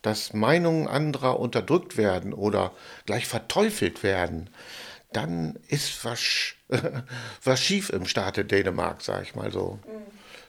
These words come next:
Speaker 1: Denn das muss man äußern können. Man muss sagen, der andere sagt, „Du, ich bin da gar nicht deiner Meinung, ich sehe das so und so.“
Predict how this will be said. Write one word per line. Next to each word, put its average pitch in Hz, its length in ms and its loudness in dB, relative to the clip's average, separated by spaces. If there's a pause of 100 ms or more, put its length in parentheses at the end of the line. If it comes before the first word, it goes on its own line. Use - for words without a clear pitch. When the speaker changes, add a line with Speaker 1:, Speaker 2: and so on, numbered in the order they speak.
(160)
Speaker 1:
Denn 101 180 -2
das - 360 -4 (340)
muss 156 240 4
man 151 180 6
äußern 156 420 2
können. 87 460 0 (140)
Man 113 180 0
muss 131 180 2
sagen, 127 380 0 (340)
der 117 120 4
andere 123 240 6
sagt, 123 240 4 (400)
„Du, 131 140 4
ich - 100 2
bin 127 140 4
da 110 100 6
gar 160 200 4
nicht 101 200 0
deiner 92 220 4
Meinung, 107 440 2
ich - 140 -2
sehe 135 120 4
das 107 160 2
so 165 140 0
und 92 180 2
so.“ 107 300 0